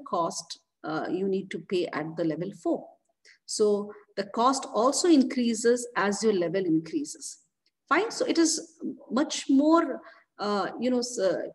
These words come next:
so it is, uh, it has been seen while,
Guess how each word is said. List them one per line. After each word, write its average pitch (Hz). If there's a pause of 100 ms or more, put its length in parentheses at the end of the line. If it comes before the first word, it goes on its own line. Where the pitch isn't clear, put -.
(280)
so -
it 226
is, 254
uh, 196 (320)
it 220
has 254
been 294
seen 311
while, 226